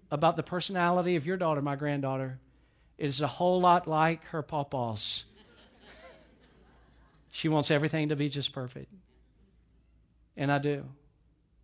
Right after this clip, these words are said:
But it will not be. And maybe you do, but it will not be. And if you just say, "I'm gonna wait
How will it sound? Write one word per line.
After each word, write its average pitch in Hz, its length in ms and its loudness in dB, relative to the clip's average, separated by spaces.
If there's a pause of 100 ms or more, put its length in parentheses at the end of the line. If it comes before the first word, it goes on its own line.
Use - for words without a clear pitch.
(360)
But 139 120 -2
it 143 120 0
will 139 140 0
not 123 260 -2
be. 123 280 -18 (960)
And 139 100 -2
maybe 156 200 2
you 160 160 2
do, 139 160 -4
but 131 140 -10
it 139 120 -6
will 135 140 -8
not 131 220 -10
be. 131 280 -20 (1000)
And 151 80 2
if 160 80 2
you 180 100 4
just 180 200 0
say, 190 160 4
"I'm 185 100 4
gonna 202 160 2
wait 190 380 6